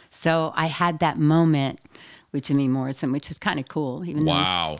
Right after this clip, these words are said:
Speaker 1: he sounded like a frog, but yeah, at the
Speaker 2: Yeah.
Speaker 1: time.
Speaker 2: Yeah.
Speaker 1: Yeah. <laughs>
Speaker 2: Uh, your first concert w-, uh, was Beck, correct?
Speaker 1: Well,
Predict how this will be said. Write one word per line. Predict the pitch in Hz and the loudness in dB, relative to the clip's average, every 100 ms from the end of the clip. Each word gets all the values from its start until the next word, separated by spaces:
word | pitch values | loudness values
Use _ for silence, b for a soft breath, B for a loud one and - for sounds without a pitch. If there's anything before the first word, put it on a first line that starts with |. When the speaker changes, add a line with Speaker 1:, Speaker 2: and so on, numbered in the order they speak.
| - | -8
Speaker 1:
he | 175 156 | -6 -6
sounded | - 151 147 139 143 | -4 -2 0 -2 -4
like | 127 | -8
a | 135 | -8
frog, | - 113 110 113 - | -6 -4 -4 -6 -6
but | 151 | -4
yeah, | 156 143 | -2 -4
at | 147 | -4
the | - | -4
Speaker 2:
Yeah. | 95 92 | 0 0
Speaker 1:
time. | 87 156 143 - _ - | 0 -2 -4 -12 _ -4
Speaker 2:
Yeah. | - 160 85 80 B B B B B - | 0 2 0 -6 B B B B B 2
Speaker 1:
Yeah. | 226 | 2
<laughs> | - | 2
Speaker 2:
Uh, | 110 113 110 101 | 0 2 0 0
your | 123 | 0
first | 127 156 147 135 | 0 2 0 0
concert | - 120 131 127 - 123 107 101 - - | -2 0 0 0 2 2 2 -2 -6 -6
w-, | 110 101 | -4 -2
uh, | 101 104 101 87 | -2 -2 -2 -2
was | 107 101 | -2 0
Beck, | 95 107 107 - - - _ _ _ _ _ | 0 0 0 -4 -12 -20 _ _ _ _ _
correct? | - 110 196 - 214 196 | -4 0 2 2 2 2
Speaker 1:
Well, | 214 208 196 196 | 4 4 2 -2